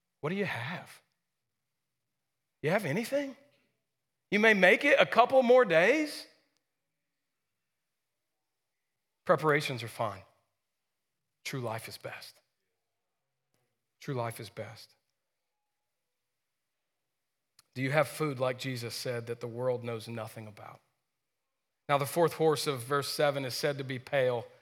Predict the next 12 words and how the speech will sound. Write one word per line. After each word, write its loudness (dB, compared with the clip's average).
And -6
this, 2
this 0
horse, 4
we 4
get 6
the 6
idea 6
that 2
he 8
looks 6
sickly. 2